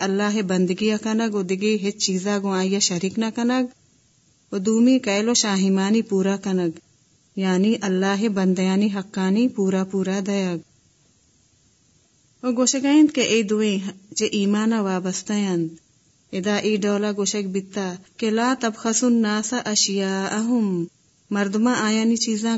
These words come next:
کم کنت مدد، چیزانی توکا ورد ورا کے چیز ببند، توری دگی چیزی بھی بیت، آیا کم کنک دیگ، و مردمانی حق کے جنگ، یعنی مردمانی حق کے پورا نہ کنگ۔ ای درستانی واسطہ لفظ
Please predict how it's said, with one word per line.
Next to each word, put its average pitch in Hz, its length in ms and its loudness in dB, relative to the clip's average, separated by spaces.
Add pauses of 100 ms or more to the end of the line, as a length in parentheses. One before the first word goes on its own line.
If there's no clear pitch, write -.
کم 202 220 -2
کنت 214 360 -4
مدد، 202 460 -4 (460)
چیزانی 190 560 -2
توکا 190 360 -4
ورد 185 280 -4
ورا 185 380 -2
کے 214 140 -2
چیز 208 260 -4 (100)
ببند، 190 380 -2 (360)
توری 262 300 0
دگی 254 220 2
چیزی 226 420 -2
بھی 208 140 -2
بیت، 190 260 -2 (440)
آیا 202 360 -2
کم 196 200 -2
کنک 196 320 -4 (100)
دیگ، 190 280 -2 (220)
و 214 40 -6
مردمانی 226 800 0
حق 190 200 -6
کے 220 80 0
جنگ، 196 400 -2 (480)
یعنی 185 280 -2
مردمانی 190 760 -2
حق 190 220 -8
کے 208 160 0
پورا 196 300 -4
نہ 214 200 -2
کنگ۔ 190 360 -6 (600)
ای 190 100 -2
درستانی 185 580 -2
واسطہ 175 480 -6 (120)
لفظ 185 320 -6